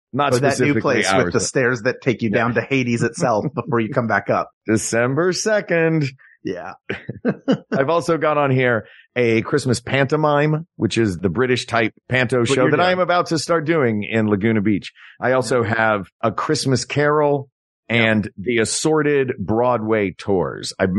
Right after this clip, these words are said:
Speaker 1: packaged that into one category 'cause I think we can put Elf,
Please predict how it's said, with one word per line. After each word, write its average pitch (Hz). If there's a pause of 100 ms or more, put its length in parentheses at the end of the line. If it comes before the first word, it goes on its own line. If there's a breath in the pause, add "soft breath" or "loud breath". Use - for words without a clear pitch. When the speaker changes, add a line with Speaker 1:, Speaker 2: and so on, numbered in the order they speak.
(140)
Speaker 1:
packaged 95
that 92
into 85
one 87
category 80 (280 loud breath)
'cause 120
I 131
think 120
we 110
can 98
put 98 (380 soft breath)
Elf, 135